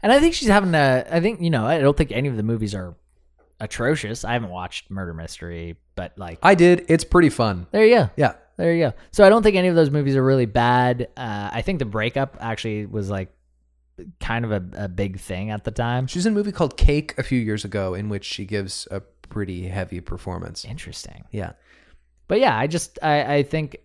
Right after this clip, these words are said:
Speaker 1: overall Steve Carell's kind of the, the biggest name in that. And he's kind of the smallest part of the show.
Speaker 2: What about Billy Crudup?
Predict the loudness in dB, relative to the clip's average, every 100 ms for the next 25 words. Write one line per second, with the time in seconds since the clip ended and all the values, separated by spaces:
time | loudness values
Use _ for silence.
0 | -8 -4 0 2 4 4 2 -2 -6 -2
1 | 0 0 -2 -4 -4 -4 -4 -6 -6 -2
2 | 0 2 0 0 -2 -4 -4 -4 -4 -2
3 | -2 -2 -4 -4 -2 0 0 -2 -8 _
4 | _ _ -20 _ -6 -4 -4 -4 -6 -6
5 | -10 -12 -14 _ _ _ _ _ _ -2
6 | 2 2 4 2 4 2 2 2